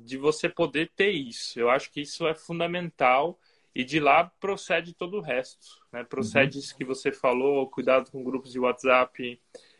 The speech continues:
Speaker 1: essa oração pelo nojo. Eu achei legal essa dica, eu não, não, nunca tinha pensado nisso. Depois talvez eu vou ainda falar o que que me ajudou, tá? Mas
Speaker 2: Ah.
Speaker 1: eu vi que você agora olhou o nome do ted.
Speaker 2: Eu... pesquisei o nome do
Speaker 1: É.
Speaker 2: ted, isso aí.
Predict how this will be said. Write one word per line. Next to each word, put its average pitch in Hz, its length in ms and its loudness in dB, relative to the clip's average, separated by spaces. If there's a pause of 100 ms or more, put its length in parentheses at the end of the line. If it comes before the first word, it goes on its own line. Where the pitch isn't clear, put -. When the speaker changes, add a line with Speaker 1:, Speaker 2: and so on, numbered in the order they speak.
(160)
Speaker 1:
essa 120 380 0
oração 131 440 0
pelo 131 260 -2
nojo. 139 360 0
Eu 135 40 2
achei 151 260 0
legal 160 360 4 (260)
essa 131 280 -6
dica, 135 360 -8
eu 147 80 -2
não, 139 180 -8
não, 143 160 -6
nunca 151 300 -6
tinha 180 160 -8
pensado 165 480 -6
nisso. - 500 -16 (520)
Depois 170 280 4
talvez 180 260 2
eu 180 60 0
vou 180 120 2
ainda 175 220 4
falar 151 360 4
o 165 100 -2
que 185 140 -12
que - 180 -12
me 180 160 -4
ajudou, 113 640 -6 (120)
tá? 107 240 -2 (440)
Mas 117 360 6
Speaker 2:
Ah. 135 40 0
Speaker 1:
eu 139 120 -2
vi 151 100 -4
que - 120 -12
você 143 280 2
agora 139 600 6
olhou 135 640 -2
o 120 240 -8
nome 131 260 0
do 120 140 -14
ted. 127 320 6
Speaker 2:
Eu... 113 80 2
pesquisei 143 520 8
o 139 40 8
nome 156 180 6
do 143 80 6
Speaker 1:
É. 165 60 6
Speaker 2:
ted, 135 340 6
isso - 120 -2
aí. 117 280 2